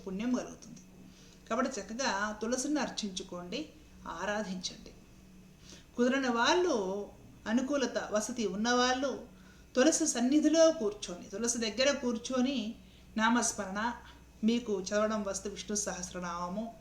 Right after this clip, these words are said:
ఏదో ఒకటి కృష్ణాష్టకము, కాసేపు ప్రశాంతంగా భగవంతుడిని ధ్యానించుకుంటూ చదువుకోండి. మనల్ని తరింపు చేయడానికి స్తోత్రాల పుస్తకం కొనుక్కొని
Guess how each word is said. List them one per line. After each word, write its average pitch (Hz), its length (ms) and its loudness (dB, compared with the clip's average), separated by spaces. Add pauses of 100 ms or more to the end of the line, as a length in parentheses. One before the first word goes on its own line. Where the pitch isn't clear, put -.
(760)
ఏదో 254 280 4
ఒకటి 208 280 0
కృష్ణాష్టకము, 220 920 0 (680)
కాసేపు 220 320 0
ప్రశాంతంగా 220 600 -2
భగవంతుడిని 208 640 0
ధ్యానించుకుంటూ 202 760 -4
చదువుకోండి. 180 640 -10 (380)
మనల్ని 226 320 0
తరింపు 277 300 -2
చేయడానికి 269 480 -2 (100)
స్తోత్రాల 240 460 0
పుస్తకం 240 380 -4
కొనుక్కొని 220 540 -2